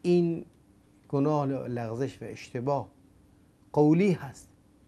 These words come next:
خب بازم بازگشت قولی هست. اون چی که حائز اهمیت هست اینه که راه بازگشت رو الله متعال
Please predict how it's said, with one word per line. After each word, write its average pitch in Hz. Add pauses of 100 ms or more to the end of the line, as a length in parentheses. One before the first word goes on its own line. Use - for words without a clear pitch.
(840)
خب 107
بازم 147
بازگشت 123 (600)
قولی 180
هست. - (1200)
اون 240
چی 269
که 226 (840)
حائز 190
اهمیت 175
هست 214
اینه 214
که 135 (1080)
راه 220
بازگشت 170
رو 220
الله 190
متعال 190